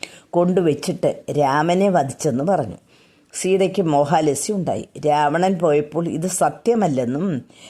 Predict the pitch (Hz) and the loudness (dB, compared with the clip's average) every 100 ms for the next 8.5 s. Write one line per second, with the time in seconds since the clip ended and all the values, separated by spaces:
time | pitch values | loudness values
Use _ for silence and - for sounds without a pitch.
0 | - 156 151 156 165 185 180 196 170 151 | -2 2 2 2 0 0 0 0 0 2
1 | 156 180 185 190 180 202 156 127 151 170 | 2 2 0 -2 -2 0 0 0 -2 -4
2 | 175 165 165 208 185 151 139 175 185 226 | -2 -2 -2 -6 -6 -6 -4 -4 -4 -4
3 | 220 226 160 - 143 151 143 135 135 - | -4 -4 -6 -6 -6 -2 -2 -2 -4 -2
4 | 139 147 143 180 285 - 160 151 156 131 | -2 -2 -2 -6 -8 -4 -4 -4 -8 -10
5 | 117 104 - - - _ - - _ - | -10 -12 -12 -18 -20 _ -20 -20 _ -2
6 | 185 196 185 143 - - 160 160 202 233 | 2 2 2 -2 -2 0 0 2 2 2
7 | 262 214 156 143 - 156 151 165 165 151 | 0 -2 -2 -2 -2 -4 -2 -2 -2 -2
8 | 117 147 143 113 | 0 -2 -2 -6